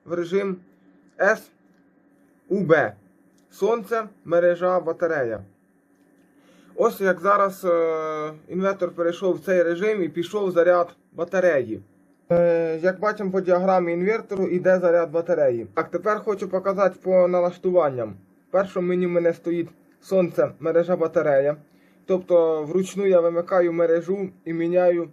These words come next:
режим роботи інвертора. Ну і ще із, е, потрібного. В десятому пункті в мене стоїть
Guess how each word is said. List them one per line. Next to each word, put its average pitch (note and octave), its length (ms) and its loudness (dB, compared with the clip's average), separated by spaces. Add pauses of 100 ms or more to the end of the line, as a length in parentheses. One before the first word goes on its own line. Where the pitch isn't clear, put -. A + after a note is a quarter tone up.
(120)
режим D#3 360 -6
роботи E3 360 -4
інвертора. C#3 640 0 (520)
Ну A3 160 -4
і G3+ 140 2
ще G#3+ 260 2
із, F3 260 2
е, E3+ 680 4
потрібного. E3+ 760 -4 (2750)
В C3+ 100 0
десятому F#3 640 2
пункті G3 360 -4
в E3 40 0
мене F#3 280 2
стоїть F#3+ 440 -6